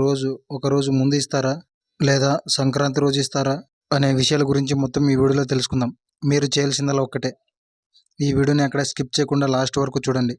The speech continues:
అప్పుడే మేము చెప్పే ప్రతి మాట మీకు బాగా అర్థమవుతుంది. అలాగే వీడియోని ఒక లైక్ చేయండి. మీరు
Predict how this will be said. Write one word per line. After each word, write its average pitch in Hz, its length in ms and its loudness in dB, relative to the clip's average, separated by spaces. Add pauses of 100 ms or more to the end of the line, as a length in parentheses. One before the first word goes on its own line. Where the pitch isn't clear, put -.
(540)
అప్పుడే 143 300 0
మేము 135 260 0
చెప్పే 131 280 -2
ప్రతి 123 320 -4
మాట 139 180 -2 (100)
మీకు 135 240 -2
బాగా 127 220 0
అర్థమవుతుంది. 127 600 -2 (640)
అలాగే 139 440 0
వీడియోని 143 260 -2
ఒక 143 140 -6
లైక్ 131 240 -4
చేయండి. 131 240 -2 (500)
మీరు 143 240 0